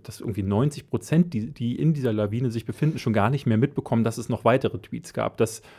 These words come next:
äh, die Dinge aufgeklärt wurden, weil wer liest dann schon den gesamten Tweetverlauf? Und, ähm, es gab dann Artikel, unter anderem beim Volksverpetzer,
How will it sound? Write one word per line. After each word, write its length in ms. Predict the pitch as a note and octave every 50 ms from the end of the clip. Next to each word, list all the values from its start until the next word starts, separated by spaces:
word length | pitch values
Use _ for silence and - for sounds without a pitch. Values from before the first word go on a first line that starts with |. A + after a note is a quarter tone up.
| - - _ -
äh, 140 | A#2+ A2+
die 100 | G#2 G#2+
Dinge 300 | G2+ A2 B2+ C3+ C3+ -
aufgeklärt 580 | - A2 B2+ B2+ - C3+ - - G#2+ G2 G2 -
wurden, 160 | G#2 G2+ G2
weil 140 | A#2+ B2+ B2
wer 120 | B2 A#2+
liest 300 | A2+ A2+ C3+ B2+ - -
dann 100 | - B2
schon 200 | A#2 - C3+ A#2+
den 100 | A#2 A2
gesamten 380 | A2 G#2+ G2+ A2 A#2 A2+ A#2 A2+
Tweetverlauf? 680 | - - E3 D#3+ - - F#2+ F2+ F2 F2+ A2 B2 - - - - - - - - _ _
Und, 500 | - A#2+ A2+ G#2+ G#2 G#2 G#2 G#2 G#2 - - -
ähm, 420 | - A2 G#2 G#2 G2+ G2+ G2+ G#2+ G#2
es 100 | - -
gab 160 | - B2+ -
dann 160 | - D#3 C#3+ C3+
Artikel, 440 | A2 - - D#3 - E3+ D#3+ D3+
unter 280 | D3 - C3 A2 - -
anderem 260 | - A#2 A#2+ A#2 A2
beim 380 | G2+ G#2 G#2 G#2 G#2 G#2 G#2 G#2
Volksverpetzer, 760 | - B2+ D#3 - - D3 - - C3+ - - C3+ B2 B2 A#2+